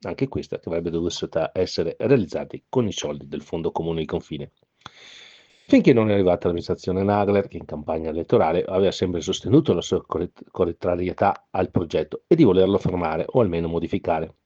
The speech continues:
come ha fatto. Dopo quasi due anni di lavoro, il nuovo progetto infatti è stato nuovamente ridimensionato nella parte wellness per fare spazio ad una sala polifun-,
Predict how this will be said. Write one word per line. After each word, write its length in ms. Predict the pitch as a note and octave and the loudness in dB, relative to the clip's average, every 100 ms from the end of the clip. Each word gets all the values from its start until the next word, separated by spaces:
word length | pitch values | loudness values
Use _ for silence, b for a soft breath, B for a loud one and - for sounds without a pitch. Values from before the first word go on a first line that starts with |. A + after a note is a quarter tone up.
| _ | _
come 200 | - G2+ | 0 0
ha 60 | D2+ | 0
fatto. 420 | D#2 - - - B B B B B B | -2 -4 -8 -10 B B B B B B
Dopo 200 | F2 F2 | -4 -2
quasi 240 | F#2 E2+ | 0 0
due 140 | E2+ F2+ | 0 0
anni 160 | F2+ | 0
di 100 | E2 | 0
lavoro, 320 | G#2+ C3 B2 C3 | 4 6 6 6
il 60 | |
nuovo 200 | G#2+ G2 | 4 0
progetto 340 | A2+ G2 F#2 A2 | 0 0 0 0
infatti 320 | F#2+ E2+ F2+ | -2 -2 -2
è 40 | |
stato 260 | - F2+ F#2 | -2 -2 -2
nuovamente 520 | F2+ F2+ F2+ F2 G#2 A2+ | -2 0 0 0 0 2
ridimensionato 800 | A#2 A2+ G2+ G2 G#2 D#2+ - F#2+ | 2 2 0 0 -2 -2 -4 0
nella 200 | G#2+ F#2 | 0 2
parte 280 | F#2+ - F2+ | 0 -2 0
wellness 480 | F2+ E2+ F2 E2+ | 0 0 -2 -6
per 140 | - E2 | -6 -4
fare 180 | E2+ D2+ | -4 -6
spazio 420 | - E2+ - E2 | -2 -2 -2 -6
ad 60 | |
una 140 | E2+ D#2 | -6 -6
sala 240 | - D#2+ | -6 -6
polifun-, 360 | - D#2 - | -6 -8 -6